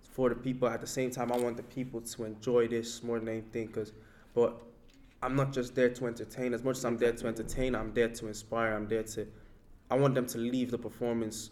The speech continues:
Speaker 1: having felt something,
Speaker 2: Mm-hmm.
Speaker 1: because Maya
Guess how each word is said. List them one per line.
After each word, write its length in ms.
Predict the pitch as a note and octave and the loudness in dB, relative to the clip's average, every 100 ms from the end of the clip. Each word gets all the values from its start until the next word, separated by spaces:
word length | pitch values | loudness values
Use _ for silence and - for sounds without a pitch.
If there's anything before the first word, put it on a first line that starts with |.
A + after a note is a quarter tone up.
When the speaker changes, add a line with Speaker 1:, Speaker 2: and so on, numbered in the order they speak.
| - | -14
Speaker 1:
having 300 | - C3 A#2 | -4 -2 0
felt 340 | A2+ - - - | 0 2 2 2
something, 420 | B2+ A#2 - - - - B2 | 4 4 2 -4 -10 -14 -10
Speaker 2:
Mm-hmm. 120 | B2+ C3+ | -10 -6
Speaker 1:
because 400 | A#2+ A#2+ A2 G#2 - - - - - - - - - - - | 0 2 2 0 -10 -18 -20 -20 -20 -20 -20 -20 -20 -18 -8
Maya 300 | A#2+ B2 | 0 2